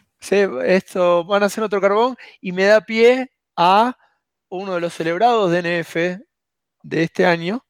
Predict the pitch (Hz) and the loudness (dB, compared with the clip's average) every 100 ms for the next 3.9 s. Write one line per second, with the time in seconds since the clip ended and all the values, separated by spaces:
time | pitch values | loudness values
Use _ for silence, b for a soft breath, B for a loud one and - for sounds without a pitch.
0 | _ 160 - 170 175 160 151 147 143 143 | _ -12 -2 2 4 4 4 4 2 -2
1 | 143 - 147 147 175 175 156 - 185 170 | -8 -10 -8 -6 -2 0 0 -6 -18 -4
2 | 160 139 151 160 180 165 143 131 b b | -2 -2 -4 -6 -6 -4 -4 -4 b b
3 | _ - 147 - 185 165 - 143 123 | _ -14 -4 0 0 0 -2 -2 -2